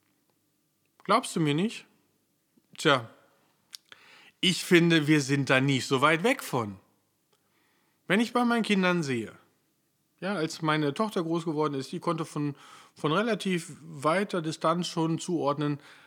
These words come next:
was heiß bedeutet. Wenn ich an meine Jungs denke, als sie in dem dementsprechenden Alter war, die mussten das Heiße erst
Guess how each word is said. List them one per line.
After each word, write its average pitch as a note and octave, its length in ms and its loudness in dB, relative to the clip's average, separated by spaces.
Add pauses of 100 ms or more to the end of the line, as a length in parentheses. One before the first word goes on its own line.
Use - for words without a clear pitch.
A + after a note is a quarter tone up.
(340)
was - 280 0
heiß D3 380 2
bedeutet. G#2 640 -10 (1040)
Wenn C#3+ 100 -4
ich F#3 120 2
an F#3+ 100 2
meine G3 160 4
Jungs B3 400 4
denke, A#2+ 360 0
als C3 200 -4
sie F3 80 -6
in E3 80 -6
dem D#3+ 180 -2
dementsprechenden E3+ 560 -4
Alter E3+ 300 -4
war, D3+ 260 -6 (1300)
die D#3 160 -2
mussten F3 340 -2
das E3 240 -4
Heiße F3 380 0
erst D3+ 500 -6